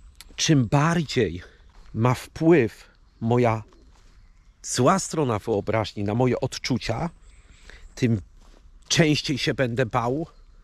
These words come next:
takich rzeczy i będą te doznania bardziej dotkliwe, tak?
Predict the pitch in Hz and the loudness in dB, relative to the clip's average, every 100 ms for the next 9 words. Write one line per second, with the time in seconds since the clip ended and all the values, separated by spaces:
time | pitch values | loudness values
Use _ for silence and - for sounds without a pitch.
0 | - 151 - 147 - 117 - 175 - - | -6 -4 -2 -2 0 -2 0 -2 -4 -14
1 | - - - 170 - - - 175 175 185 | -20 -10 -2 -2 -2 -18 -2 2 2 4
2 | 180 165 175 165 - - - - 147 - | 0 0 -2 -2 -4 -18 -4 0 0 0
3 | 170 180 175 156 - - 120 180 170 175 | 0 2 0 -2 -10 -4 4 4 4 2
4 | 170 156 - 156 143 - - - 147 - | 4 2 0 -2 -2 -4 -6 -6 -6 -8